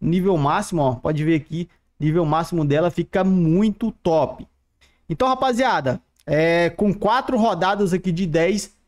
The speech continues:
pegou a Bison. E com cem rodadas ele pegou a Bison, dois materiais e pegou tudo da caixa, beleza? Então a Bisonzinha não tá muito difícil.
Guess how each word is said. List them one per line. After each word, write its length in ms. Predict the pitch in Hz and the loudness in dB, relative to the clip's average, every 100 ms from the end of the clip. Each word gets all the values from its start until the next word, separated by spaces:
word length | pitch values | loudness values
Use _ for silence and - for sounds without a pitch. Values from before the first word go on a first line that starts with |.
| _ _ | _ _
pegou 400 | 202 185 160 190 | 0 2 2 2
a 80 | 190 | 2
Bison. 500 | 175 135 156 208 240 - _ | 2 2 2 0 -4 -16 _
E 360 | 175 220 247 247 - | 0 2 2 -2 -14
com 360 | - 202 233 240 | -4 0 2 2
cem 360 | - - 214 240 | 0 -4 0 0
rodadas 480 | 220 196 196 196 190 | 0 0 0 2 2
ele 180 | 202 | 0
pegou 320 | 202 196 175 202 | 0 0 2 0
a 60 | |
Bison, 520 | 233 254 233 240 262 - _ | 0 0 0 0 0 -4 _
dois 300 | 147 185 220 | -2 0 2
materiais 920 | 214 214 208 220 190 160 180 196 - _ - | 2 0 0 0 0 0 0 -2 -8 _ -8
e 80 | |
pegou 340 | 165 202 170 185 | -2 0 2 0
tudo 320 | 185 180 196 | -2 -4 -2
da 160 | 196 202 | -2 -4
caixa, 500 | - 165 135 - - | -2 -2 -2 -6 -12
beleza? 540 | - 123 139 180 202 202 - _ - | -6 -2 0 0 0 -4 -8 _ -8
Então 360 | 139 139 175 | -8 -2 0
a 60 | 185 | 0
Bisonzinha 440 | 208 202 220 202 | -2 -2 -2 -2
não 80 | 220 | -4
tá 120 | - | -2
muito 220 | 214 214 185 | -2 -2 -4
difícil. 460 | 185 220 247 - | -4 -2 -2 -4